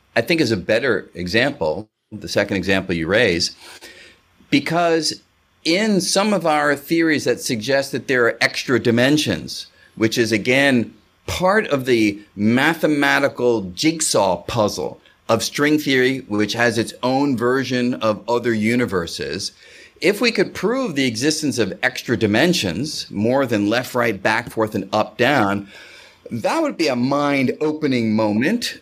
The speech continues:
which would then allow for some of these other multiverse ideas to perhaps be bathed in a more brilliant light. And so the idea was, slam proton against proton. From the debris that's created,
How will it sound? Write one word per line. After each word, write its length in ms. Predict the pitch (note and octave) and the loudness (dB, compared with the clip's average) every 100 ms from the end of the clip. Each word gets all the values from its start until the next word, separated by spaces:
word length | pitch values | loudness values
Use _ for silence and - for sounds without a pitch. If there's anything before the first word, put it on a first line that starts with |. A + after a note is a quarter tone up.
| _ - | _ -4
which 260 | C3+ C3+ | -2 0
would 200 | C3+ A#2 | -2 -2
then 280 | C3+ D3 C#3+ | 0 2 2
allow 440 | B2 A#2 B2 C3+ C3+ | 2 2 2 2 0
for 140 | C3+ | -2
some 220 | A#2+ B2+ | 0 0
of 80 | A#2 | 2
these 200 | A#2 A2 | 0 0
other 320 | A#2+ A#2+ A2 | 0 2 2
multiverse 680 | G#2+ G#2+ A#2 A2+ G#2 A2+ - | 2 2 0 -2 0 -2 -4
ideas 840 | G2 G2+ F#2+ A#2+ C#3 A#2 G#2+ G2+ - | -4 -2 0 0 2 2 2 -2 -4
to 180 | B2 A2 | -2 -2
perhaps 560 | A2 G#2+ A2+ A2 - | -2 0 0 0 -4
be 320 | G#2+ G2+ A2+ | -4 -2 0
bathed 520 | G2 G2 A#2+ C#3 A#2+ B2 | 0 0 2 2 0 0
in 160 | A#2+ | 2
a 40 | A#2+ | 2
more 220 | A2+ A#2 | 2 0
brilliant 500 | F2+ A2+ B2+ C#3 C#3 | 0 0 0 0 -2
light. 560 | D3 E3+ A3+ G2 F#2 - _ _ _ - | -2 0 0 -2 -6 -16 _ _ _ -4
And 140 | A#2+ | -2
so 80 | C#3+ | 0
the 140 | D3 | 2
idea 340 | C#3 B2+ D#3+ F#3+ | 2 2 0 0
was, 480 | F2+ D#2+ A2+ - - _ | -2 -2 -4 -8 -12 _
slam 500 | - - B2 C3 C#3+ | -10 -6 0 2 2
proton 460 | C#3+ D#3 F3+ E3+ D3+ | 2 0 2 2 2
against 320 | A#2+ G2+ - | 2 0 -2
proton. 640 | F#2+ D#2 - E2 - A#2 - _ - | 0 0 -4 -12 -12 -14 -20 _ -10
From 280 | - C#3 | -2 0
the 80 | D#3 | 0
debris 440 | B2 A2+ A#2 C#3+ D#3 | 0 0 0 0 0
that's 260 | D3+ - | -2 -6
created, 800 | - - A#2+ A2 A#2 A2 D#2 | -12 -6 -2 0 0 0 -4